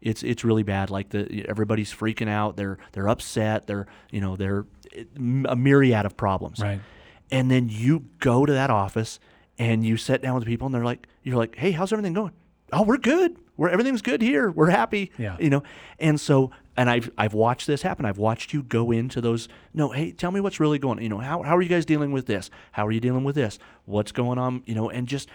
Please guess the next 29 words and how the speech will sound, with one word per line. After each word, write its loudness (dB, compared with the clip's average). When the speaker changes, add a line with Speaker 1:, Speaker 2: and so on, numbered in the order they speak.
Speaker 1:
you -4
just -2
start -4
to -4
kinda -8
peel -4
it -8
back, -6
so -2
to 0
Speaker 2:
Mm-hmm. -2
Speaker 1:
speak. -2
Speaker 2:
Yeah. -2
Speaker 1:
And 2
at -4
the 2
end 2
of -2
the 0
day, 2
yes, 0
they 2
may 0
have -4
expressed -4
some -6
concerns -6
they -4
had. -8